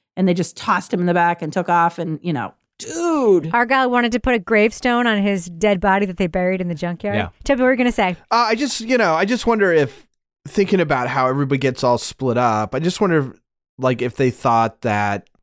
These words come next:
Speaker 3: the group dynamic wasn't gonna carry things, like, you needed to break it up and have a bunch of different things going on. I don't know. I, I mean, it's, it's a weird choice. I think it,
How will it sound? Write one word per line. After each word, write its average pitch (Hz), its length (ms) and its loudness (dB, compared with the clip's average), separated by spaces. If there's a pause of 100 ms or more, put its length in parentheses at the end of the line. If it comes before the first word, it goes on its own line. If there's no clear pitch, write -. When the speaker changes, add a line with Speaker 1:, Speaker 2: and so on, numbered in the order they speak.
(260)
Speaker 3:
the 120 80 -2
group 117 340 -2
dynamic 107 760 -2 (340)
wasn't 113 320 -8
gonna 104 180 -4
carry 101 340 -8
things, 139 360 -4
like, 110 100 -6
you 113 80 -4
needed 110 320 -2
to 98 100 -18
break 107 280 -6
it 95 80 -6
up 98 260 -2
and 104 80 -6
have 101 200 -6
a 95 60 -8
bunch 101 260 -10
of 95 60 -10
different 92 280 -10
things 104 300 -8
going 110 280 -6
on. 113 320 -4 (640)
I 156 60 2
don't 170 140 2
know. 113 180 2
I, 151 240 2
I 156 60 -2
mean, 160 120 2
it's, 151 180 0
it's 147 220 -6
a 151 60 4
weird 151 320 2
choice. 113 580 0
I 117 120 -4
think 120 220 -6
it, 107 220 -4